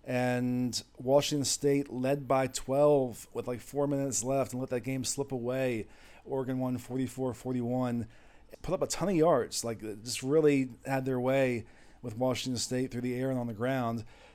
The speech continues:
But it's interesting because there's been games where the Cougars have been really good defensively, and they rank really high in the national rankings in terms of tackles for loss.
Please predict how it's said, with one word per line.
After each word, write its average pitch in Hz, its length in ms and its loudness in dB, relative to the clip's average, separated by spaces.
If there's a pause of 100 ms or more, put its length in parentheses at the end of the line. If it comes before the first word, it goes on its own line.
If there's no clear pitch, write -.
(120)
But 139 60 2
it's 135 140 0
interesting 143 460 -2
because 135 260 0
there's 127 140 -4
been 147 220 -2
games 147 400 0
where 143 180 4
the 139 80 2
Cougars 147 380 -2
have 139 100 2
been 135 120 -2
really 139 340 2
good 151 180 0
defensively, 117 720 -2 (380)
and 127 340 0
they 127 80 2
rank 135 340 0 (360)
really 151 280 2
high 143 200 4
in 156 60 2
the 147 60 4
national 143 400 2
rankings 139 420 0
in 120 100 -6
terms 135 260 -2
of 123 200 -2
tackles 127 320 -2
for 123 140 -6
loss. 135 520 4